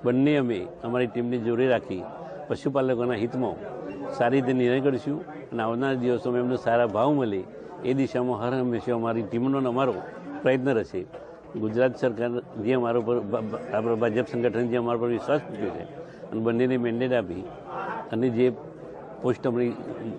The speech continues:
આપી છે, બંને અમે ભારત સર-, આપણા ગુજરાત સરકાર અને નરેન્દ્રભાઈ, અમિતભાઈનો પણ અમે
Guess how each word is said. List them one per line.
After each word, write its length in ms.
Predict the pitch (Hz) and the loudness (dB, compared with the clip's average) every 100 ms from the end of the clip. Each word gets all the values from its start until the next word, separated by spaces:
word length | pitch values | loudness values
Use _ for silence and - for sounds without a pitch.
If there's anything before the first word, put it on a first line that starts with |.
| - | -4
આપી 240 | 107 104 151 | -2 2 2
છે, 240 | 113 95 - - - - | 2 -4 -6 -10 -12 -2
બંને 360 | 120 127 147 147 | 2 6 6 4
અમે 320 | 131 127 143 - - - - - - - - - - 113 104 | 2 0 -2 -8 -16 -14 -16 -16 -18 -18 -18 -16 -12 -8 0
ભારત 260 | 117 120 | 4 4
સર-, 140 | 123 127 | 2 0
આપણા 240 | 117 117 | 0 2
ગુજરાત 260 | 123 123 127 | 2 4 2
સરકાર 360 | 120 110 127 | 0 0 -2
અને 520 | 131 - 123 117 123 127 | -2 -8 -6 -2 0 0
નરેન્દ્રભાઈ, 680 | 117 123 127 135 135 147 - - | 0 0 2 2 2 0 -4 -4
અમિતભાઈનો 460 | 120 127 123 127 127 | 0 0 2 0 2
પણ 140 | 127 | 0
અમે 260 | 123 131 | 0 -2